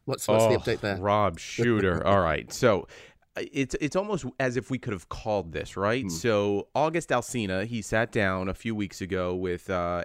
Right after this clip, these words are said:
Speaker 2: Angela Yee
Speaker 1: You
Speaker 2: to
Speaker 1: know
Speaker 2: talk
Speaker 1: her,
Speaker 2: about
Speaker 1: don't you? She's a friend of
Speaker 2: Yes.
Speaker 1: yours. She's, she's part of the iHeartRadio
Speaker 2: The Breakfast Club.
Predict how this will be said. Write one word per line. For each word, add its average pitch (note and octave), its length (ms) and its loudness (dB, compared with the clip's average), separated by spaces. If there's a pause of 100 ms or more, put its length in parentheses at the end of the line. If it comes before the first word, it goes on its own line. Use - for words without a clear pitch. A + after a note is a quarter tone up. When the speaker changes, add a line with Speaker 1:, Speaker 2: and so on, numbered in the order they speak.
Speaker 2:
Angela A#2+ 520 -4
Yee G2 560 -4
Speaker 1:
You G3+ 140 4
Speaker 2:
to C4+ 40 4
Speaker 1:
know G#3 200 8
Speaker 2:
talk G3 100 2
Speaker 1:
her, B2+ 80 6
Speaker 2:
about G#2+ 100 2
Speaker 1:
don't G#2 160 0
you? G#2+ 160 2
She's - 200 -4
a D3+ 40 -2
friend C#3+ 200 2
of - 100 4
Speaker 2:
Yes. C3+ 200 2
Speaker 1:
yours. C3 80 -4
She's, E3 180 2
she's A#3 180 2
part G3 260 0
of C#3+ 140 -2
the C#3+ 200 4 (300)
iHeartRadio C3 360 6
Speaker 2:
The - 40 4
Breakfast B2 460 4
Club. D3 100 12